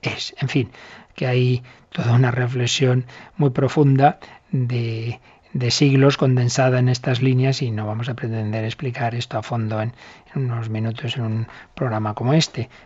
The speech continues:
pero que al menos tengamos un poquito esa idea de cómo el profundizar en este pasaje, pues, fue llevando cada vez más a esta, a este descubrimiento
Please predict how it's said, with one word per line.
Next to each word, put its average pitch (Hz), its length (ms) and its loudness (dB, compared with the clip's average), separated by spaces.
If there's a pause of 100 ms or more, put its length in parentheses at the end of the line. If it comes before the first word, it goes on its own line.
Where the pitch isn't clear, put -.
pero 156 300 4
que 147 100 -4
al 127 80 2
menos 127 400 2
tengamos 120 440 -2
un 120 100 -4
poquito 120 320 -6
esa 120 200 -4
idea 117 380 -4 (320)
de 139 160 -4
cómo 131 440 0 (240)
el 120 300 -2
profundizar 123 800 2
en 131 140 2
este 127 380 -2
pasaje, 131 580 0 (340)
pues, - 460 -2 (180)
fue 165 180 0
llevando 131 480 4
cada 120 220 -2
vez 117 180 -2
más 120 320 -2 (240)
a 127 140 -6
esta, 120 640 -4 (380)
a 143 100 -4
este 123 280 -4
descubrimiento 123 960 0